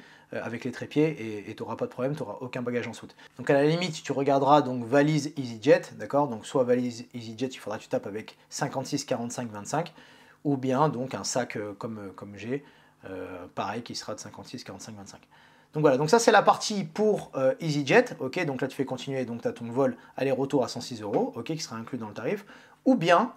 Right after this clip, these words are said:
si par exemple tu veux faire des petits trajets, par exemple, moi je sais que, que je fais, euh, genre, euh, par exemple Nice, euh, Nice-Marseille,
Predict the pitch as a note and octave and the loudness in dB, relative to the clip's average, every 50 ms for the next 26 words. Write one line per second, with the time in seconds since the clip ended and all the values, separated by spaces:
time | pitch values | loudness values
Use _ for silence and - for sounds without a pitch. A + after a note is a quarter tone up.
0 | _ _ _ _ _ _ - - F#3+ D#3 F3 E3+ E3 F3 F3 D#3+ D#3+ G3 - D3 | _ _ _ _ _ _ -10 -8 0 4 8 8 8 8 8 6 4 4 2 2
1 | - D#3 D3 D3+ D3+ F3 D#3+ D3 C#3 C#3+ F3+ E3 D#3+ F#3 D#3+ - D#3+ D#3+ D#3 D3+ | 2 2 2 4 6 6 6 6 4 2 0 -4 -6 -8 0 4 6 6 6 6
2 | F3+ F3 D#3+ - B2 B2+ C3+ C3 C3 D#3 E3 D#3 D#3 C3 - A#2 C3+ C#3+ D3 D#3 | 4 2 2 2 2 2 2 2 2 2 2 0 -2 -6 -8 -6 -4 0 4 6
3 | E3 E3 D#3+ C3+ B2+ - - E3 D#3+ D#3+ C#3+ C#3 C3 B2+ A#2+ - - - - - | 6 6 6 4 0 0 0 0 2 2 4 4 4 4 2 -2 -8 -18 -20 -20
4 | _ _ _ - - B2+ A#2+ A#2+ A#2+ A#2+ A2+ B2 B2+ B2+ - D3+ D3 C#3+ C#3 B2 | _ _ _ -6 -2 -2 0 0 -2 -2 -2 -2 -4 -2 2 4 6 8 8 8
5 | A2+ A2 G#2+ G#2 C3+ C#3 C#3 C3+ B2 A#2 A2+ A2 - - - - - _ - A2+ | 6 4 2 0 2 4 4 4 2 0 -2 -4 -8 -14 -20 -20 -14 _ -4 -4
6 | B2+ B2+ C#3 C#3 C3 C3+ C#3+ D3+ D#3+ E3+ F3 D#3+ - - D3 B2+ B2+ C3 B2+ B2 | -2 -2 -2 -4 -2 0 0 2 2 0 0 -2 -4 -4 -4 -2 0 2 2 2
7 | A#2 A#2 A#2+ C3+ D3+ E3+ D#3+ - D#3+ D3+ C#3 - - F3 F3 G3 A3+ A#3+ A#3+ | 0 0 -2 -2 -2 -2 0 2 2 2 2 4 6 6 8 8 8 6 2